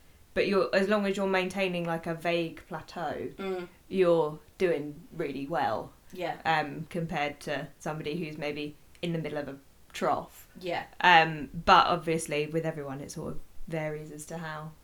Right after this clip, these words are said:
Speaker 2: Yeah, I think again, you know, it's very individual, it's unique. I, I class myself as, as in recovery at the moment, and that's because I'm not having crises regularly. So the last time that I self-harmed was over eighteen months ago.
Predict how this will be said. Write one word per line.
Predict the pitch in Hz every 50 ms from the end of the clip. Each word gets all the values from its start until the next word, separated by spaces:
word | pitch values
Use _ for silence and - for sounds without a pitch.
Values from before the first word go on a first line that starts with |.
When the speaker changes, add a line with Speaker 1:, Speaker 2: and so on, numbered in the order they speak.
| - -
Speaker 2:
Yeah, | - 202 190 190 190 180 180 175 175 180 190 202
I | - 220
think | 220 320 294 -
again, | - 214 - 220 220 196
you | 170 180
know, | 175 156
it's | 147 -
very | - 214 202 196 185
individual, | 175 170 160 170 170 165 - 170 165
it's | - - -
unique. | 170 175 170 170 170 165 - -
I, | 175 180 - - - - - - - - -
I | 220 226 240 233 226 233
class | - - - 226 220 214 196 190 - -
myself | 185 175 175 - 175 180 180 -
as, | 170 175 170 - - - - -
as | - 156 156 - -
in | - 196 196 180
recovery | 175 175 - 180 180 165 165 160
at | - -
the | 165
moment, | 170 170 160 156 143 147 151 170 170 -
and | 165 180
that's | 180 - - -
because | - 180 - - 170 175
I'm | 175 170 175
not | 180 180 - -
having | - 208 180 175 170
crises | - 185 185 180 175 - 190 185 180 185 180 - - - - - - - - -
regularly. | - 196 190 - 202 185 180 180 180 208 233
So | - - 190 180
the | 180 190
last | 196 190 185 185 -
time | - 190 180 180
that | 170 -
I | 170 175
self-harmed | 170 - 180 170 170 170 - 175 165 165 160 170
was | 165 170
over | 175 175 170 165 160
eighteen | 156 156 - - 160 156 160
months | 170 170 147 - -
ago. | 160 156 160 160 160 156 160